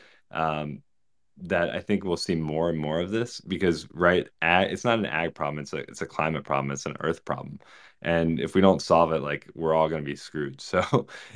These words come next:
you know, for us, it was just like, "Hey, this is a good way to get more hands on deck, uh, <laughs> and more people thinking about this in a, in a, with a very soft, soft pitch rather than, like, you know, being super preachy to people." So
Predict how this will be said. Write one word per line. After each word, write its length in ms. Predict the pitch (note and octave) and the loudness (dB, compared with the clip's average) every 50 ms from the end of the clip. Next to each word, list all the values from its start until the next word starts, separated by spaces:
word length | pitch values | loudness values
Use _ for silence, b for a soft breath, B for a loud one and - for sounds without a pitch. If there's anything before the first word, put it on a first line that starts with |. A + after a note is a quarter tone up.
| B - | B 0
you 80 | G#2 | 2
know, 160 | G2 F2 F2 | 2 2 0
for 200 | E2+ - G2 E2 | 0 -2 -2 -2
us, 280 | - G2 F#2+ F2+ - - | 0 2 0 0 0 0
it 40 | F#2 | 0
was 140 | E2+ E2+ E2 | 0 0 0
just 200 | E2+ E2 - - | -2 -6 -4 -4
like, 160 | D#2+ E2 - | -4 -4 0
"Hey, 180 | G#2 G2+ F#2+ E2 | 0 2 2 2
this 160 | D#2+ E2 D#2+ | 0 -4 -6
is 80 | E2+ E2+ | -4 -4
a 60 | E2+ | 0
good 160 | F2 F2+ E2+ | 0 0 0
way 120 | F2 F2 | 2 2
to 80 | E2+ E2+ | 2 2
get 140 | E2 E2+ E2 | 0 0 -2
more 220 | E2 E2 E2+ E2 | 0 0 0 0
hands 320 | D#2+ F2+ E2+ E2+ E2 D#2 E2 | 0 -2 -4 -4 -2 -2 -4
on 180 | D#2 D#2 D2+ | -4 -4 0
deck, 440 | C#2+ F#2 F#2 D#2+ D#2 - _ - - _ _ _ _ _ - | 0 0 0 0 -2 -6 _ -20 -20 _ _ _ _ _ -4
uh, 360 | - E2 E2+ E2 D#2+ E2 F2 F#2+ | -2 0 0 0 0 -2 -4 -4
<laughs> 40 | G#2+ | -2
and 120 | A#2 G2+ G2 | -2 0 0
more 140 | G2 F#2+ | 0 -2
people 280 | F2 F2+ G#2 F2 E2+ D#2+ | 0 -2 -4 -2 -4 -4
thinking 260 | - - F#2+ G2 F#2+ F2+ | -4 -4 -4 -2 -2 -2
about 260 | E2 D#2 D#2 D2+ C#2 | -2 -4 -4 -4 -4
this 320 | D#2+ D#2+ D#2+ D#2+ - - - - | -4 -4 -4 -4 -8 -14 -14 -10
in 140 | E2 E2+ D#2+ | -8 -6 -4
a, 240 | D#2+ D#2 D#2 D#2 - - | -4 -4 -4 -6 -8 -8
in 140 | D2+ E2+ E2 | -8 -6 -6
a, 100 | D#2 C#2+ - | -6 -6 -6
with 160 | - F#2 E2+ E2+ | -6 -4 -4 -4
a 60 | D#2 | -2
very 280 | D2+ F2 E2+ E2+ D#2+ | -2 0 2 2 2
soft, 600 | - - - - D#2+ D#2 D#2+ - - - - - - | 0 -2 -4 -4 -2 -2 -2 -4 -6 -16 -20 -18 -8
soft 360 | - - F2+ - - - - | -2 0 0 0 -2 -6 -8
pitch 280 | - E2 D2+ - - - | -6 -6 -6 -6 -4 -4
rather 300 | D2+ D#2+ D#2 E2 F2 E2+ | -4 -2 -2 -2 -4 -4
than, 180 | E2 F#2 F#2 | -4 -6 -4
like, 240 | E2+ E2 D#2+ D#2+ - | -4 -2 -4 -4 -4
you 60 | E2+ | -4
know, 120 | D#2+ D#2 D2+ | -6 -4 -4
being 240 | D2 D#2+ D#2+ D#2 D2+ | -4 -4 -4 -4 -6
super 300 | - - F2 - D#2 D2+ | -6 -6 -2 -2 -2 -2
preachy 320 | - - D#2+ D#2 D2+ - C2+ | -2 -2 -2 -2 -2 -4 -8
to 80 | C#2 C#2 | -8 -6
people." 360 | - D2 C#2 - D2+ C#2+ C#2 | -6 -6 -6 -4 -6 -6 -6
So 380 | - - E2 D#2+ D#2 D2+ C#2+ | -2 4 6 6 6 6 2